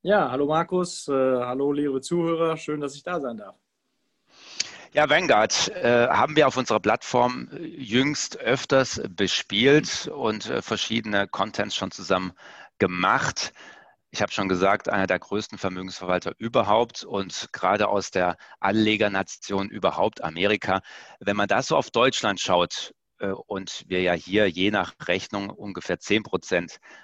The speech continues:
Speaker 2: an Anlegern überhaupt haben, wenn man jetzt mal das auf die Komplettbevölkerung überträgt und sich so fragt, warum das so ist,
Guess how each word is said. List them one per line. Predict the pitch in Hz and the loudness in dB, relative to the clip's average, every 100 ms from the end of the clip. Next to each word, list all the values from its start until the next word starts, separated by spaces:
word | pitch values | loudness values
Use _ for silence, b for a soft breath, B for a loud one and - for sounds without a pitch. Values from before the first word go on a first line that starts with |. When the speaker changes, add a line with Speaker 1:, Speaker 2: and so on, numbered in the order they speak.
| B | B
Speaker 2:
an | 95 98 | -4 -2
Anlegern | 95 110 104 104 98 95 | -2 0 2 2 2 0
überhaupt | 98 85 82 127 - | -2 0 2 0 0
haben, | 85 78 | -2 -2
wenn | 78 | -4
man | 80 | -6
jetzt | 78 - | -8 -4
mal | 82 80 | -4 -2
das | 80 - | -4 -6
auf | 87 | -14
die | - 80 B B - | -10 -12 B B -12
Komplettbevölkerung | 90 85 87 95 - - _ _ 85 - 92 87 85 85 | -10 -2 0 0 -2 -12 _ _ -10 -2 -2 0 -6 -10
überträgt | 85 82 - 78 78 - b b b | -6 -6 -4 -6 -6 -10 b b b
und | - | -8
sich | - 117 | -6 -2
so | 117 | -2
fragt, | - - 104 143 - | -2 0 0 0 0
warum | 113 110 | 0 2
das | 104 | 0
so | - 98 | 2 2
ist, | 117 151 - | 2 2 -8